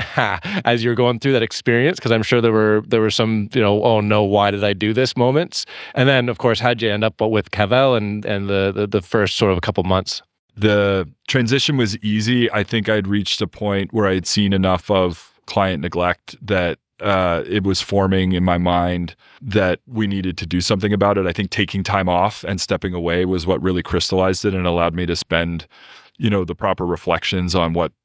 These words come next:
Speaker 2: a customer experience should feel like and what transparency actually meant. And I reached the point, too,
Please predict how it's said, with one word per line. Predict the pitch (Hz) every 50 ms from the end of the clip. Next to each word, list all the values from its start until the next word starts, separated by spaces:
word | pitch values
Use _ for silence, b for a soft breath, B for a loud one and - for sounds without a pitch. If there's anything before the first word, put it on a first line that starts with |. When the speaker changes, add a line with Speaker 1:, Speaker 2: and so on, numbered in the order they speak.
| _ _ -
Speaker 2:
a | 95 98 98 92 -
customer | - 107 98 - - 104 95
experience | 87 - - - 95 92 90 85
should | - - - 98 87 -
feel | - - 131
like | 127 127 117 110 -
and | 101 90
what | 90 82
transparency | - - 95 85 - - 120 123 123 - - 117
actually | 117 110 - - 110 104
meant. | 104 104 104 101 98 87 - _
And | - 104 101 98 95 95 92 92 87 B B B B B B B B B -
I | 107 107
reached | 104 104 113 110 - -
the | - 104
point, | - - 101 98 95 -
too, | - - - 110 104 101 98 95 92 90 90